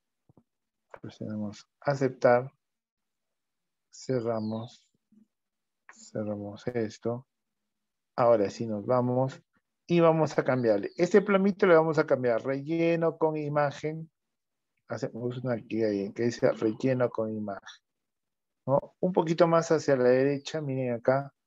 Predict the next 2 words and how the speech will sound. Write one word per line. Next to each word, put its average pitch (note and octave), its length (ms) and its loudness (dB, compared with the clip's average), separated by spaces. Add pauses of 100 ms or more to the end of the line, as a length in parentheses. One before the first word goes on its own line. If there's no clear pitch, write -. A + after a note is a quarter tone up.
(460)
Está - 260 0 (460)
archivo. A2 1200 0